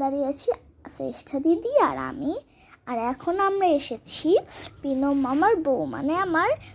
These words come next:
নতুন মামির বাড়িতে। ওরা গেট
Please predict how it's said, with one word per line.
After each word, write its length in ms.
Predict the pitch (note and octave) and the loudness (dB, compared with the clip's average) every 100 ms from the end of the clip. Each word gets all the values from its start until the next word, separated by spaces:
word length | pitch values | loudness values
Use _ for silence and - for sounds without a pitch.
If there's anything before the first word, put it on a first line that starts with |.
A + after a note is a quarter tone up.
| - C4 | -6 -2
নতুন 280 | C4 A#4+ C5+ F4 E4 | 2 4 4 4 2
মামির 440 | F4 E4+ E4 C5+ F4 C#4 | 2 0 2 2 2 -2
বাড়িতে। 460 | A3 B3+ B3 C#4+ F4+ - - - - A#3+ | 0 -2 -2 -4 -4 -6 -20 -20 -6 0
ওরা 180 | B3+ B3+ A3+ | 2 0 2
গেট 220 | B3+ B3 | 4 4